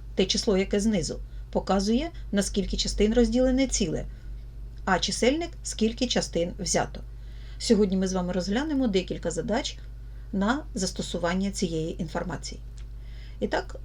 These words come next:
в класі тридцять учнів, дві п'ятих з них хлопці. Скільки хлопців у класі? Зрозуміло, що тридцять дітей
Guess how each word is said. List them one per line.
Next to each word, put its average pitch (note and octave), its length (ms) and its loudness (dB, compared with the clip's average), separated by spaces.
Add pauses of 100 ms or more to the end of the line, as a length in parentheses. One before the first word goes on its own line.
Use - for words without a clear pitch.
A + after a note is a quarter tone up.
(100)
в G3 100 -6
класі B3+ 360 4
тридцять A3 400 0
учнів, E3 480 -2
дві F#3+ 360 4
п'ятих B3 600 4
з - 80 4
них G3 160 2
хлопці. - 540 0
Скільки C#4 460 -2
хлопців G3 440 2
у G3 40 -2
класі? - 400 -2 (440)
Зрозуміло, A3+ 580 6
що - 160 -2
тридцять B3+ 380 0
дітей F#3 440 0